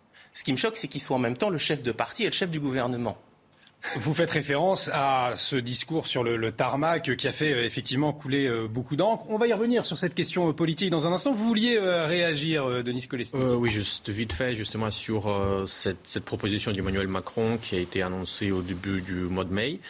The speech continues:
Speaker 3: Et il faut quand même dire que cette proposition a été très, très, très mal prise par, encore une fois, L'autre partie de l'Europe, euh,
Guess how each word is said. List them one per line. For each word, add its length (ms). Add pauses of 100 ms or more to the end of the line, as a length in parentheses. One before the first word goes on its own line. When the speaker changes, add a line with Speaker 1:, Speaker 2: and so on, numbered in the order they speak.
(360)
Speaker 3:
Et 200
il 120
faut 140
quand 80
même 120
dire 280
que 140
cette 180
proposition 440
a 100
été 280 (200)
très, 200
très, 140
très 160
mal 240
prise 340
par, 140
encore 220
une 120
fois, 400 (380)
L'autre 280
partie 360
de 120
l'Europe, 480
euh, 400